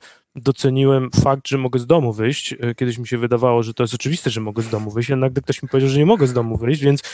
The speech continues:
zacząłem doceniać fakt, że mogę z domu wyjść, więc co to dopiero mówić o, e,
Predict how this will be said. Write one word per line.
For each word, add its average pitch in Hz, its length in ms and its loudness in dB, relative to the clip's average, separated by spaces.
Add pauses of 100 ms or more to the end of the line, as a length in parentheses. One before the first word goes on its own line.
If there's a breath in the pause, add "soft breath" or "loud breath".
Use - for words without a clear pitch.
(160 loud breath)
zacząłem 151 340 4
doceniać 147 380 2
fakt, 143 200 -4
że 139 100 0
mogę 135 220 0
z 135 60 -8
domu 170 280 2
wyjść, 120 260 -2
więc 123 240 -4
co 135 120 0
to 135 120 0
dopiero 127 320 0
mówić 123 340 -2
o, 123 140 4 (560 loud breath)
e, 135 60 4